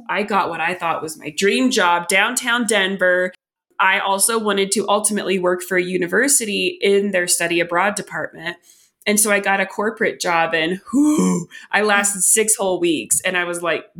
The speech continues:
"Get me out of here." There, and my, my husband, who was my boyfriend at the time, was like, "Why don't you just start your business?" And I was like, "Mm, no."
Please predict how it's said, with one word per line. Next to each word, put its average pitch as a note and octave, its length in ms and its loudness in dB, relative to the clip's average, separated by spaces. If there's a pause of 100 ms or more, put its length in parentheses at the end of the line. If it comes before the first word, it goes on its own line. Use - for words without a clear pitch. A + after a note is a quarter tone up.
"Get E3+ 200 0
me G3 260 -2
out D3 180 0
of D3+ 80 -2
here." D3+ 420 0
There, E3+ 260 2 (300)
and G#3+ 180 2
my, G3 400 2
my F#3 240 -2
husband, G3+ 640 0
who F#3+ 340 -4
was F#3 140 -6
my F3+ 120 -2
boyfriend G3+ 440 -4
at F#3 120 -4
the - 80 -8
time, F3+ 340 0
was F#3 160 0
like, F3 260 0 (340)
"Why A#3+ 120 0
don't F4+ 160 2
you D#4+ 100 2
just D#4+ 200 2
start C#4+ 220 -4
your C#4 120 -4
business?" - 760 -4
And G#3 380 -4
I G3+ 100 -6
was G#3+ 200 0
like, F#3+ 260 -2 (280)
"Mm, G3+ 960 2
no." F#3+ 480 2